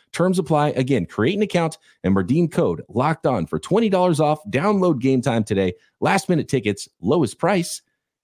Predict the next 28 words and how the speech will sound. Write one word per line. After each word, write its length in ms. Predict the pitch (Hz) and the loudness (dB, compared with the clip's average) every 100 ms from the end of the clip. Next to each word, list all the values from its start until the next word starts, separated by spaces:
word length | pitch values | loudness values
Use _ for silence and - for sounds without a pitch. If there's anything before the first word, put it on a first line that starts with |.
| - | -4
guaranteed. 560 | 85 78 78 220 226 - _ _ _ _ _ _ _ _ _ _ _ | -2 0 0 0 -2 -8 _ _ _ _ _ _ _ _ _ _ _
And 80 | 120 | -4
today's 240 | 160 160 | 0 2
episode 320 | 160 127 165 151 | 0 0 2 4
of 280 | 147 139 | 2 0
Locked 220 | 139 147 156 | -2 0 0
On 80 | |
forty-niners 460 | 135 147 147 151 139 | 0 0 2 2 2
is 60 | 139 | 0
also 300 | 254 208 151 | 0 -2 -2
brought 280 | 127 123 | -2 -4
to 100 | - | 0
you 120 | 127 113 | 2 2
by 420 | 120 113 131 165 110 | 2 2 2 -2 -6
Jace 420 | 110 165 247 - | 0 0 0 -2
Medical 420 | 214 214 - 214 180 | 0 2 2 2 2
and 320 | 185 190 180 - _ | 0 2 0 -6 _
the 60 | 110 | -4
Jace 360 | 110 160 151 | 0 0 0
Case. 300 | - 131 - | -2 -4 -2
And 80 | 123 | 0
I 60 | 135 | 2
know 100 | 139 | 4
we 140 | 143 | 2
always 180 | 135 131 | 0 0
come 160 | 143 | -2
together 320 | 135 127 135 123 | 0 0 2 2
here 240 | 139 143 | 2 0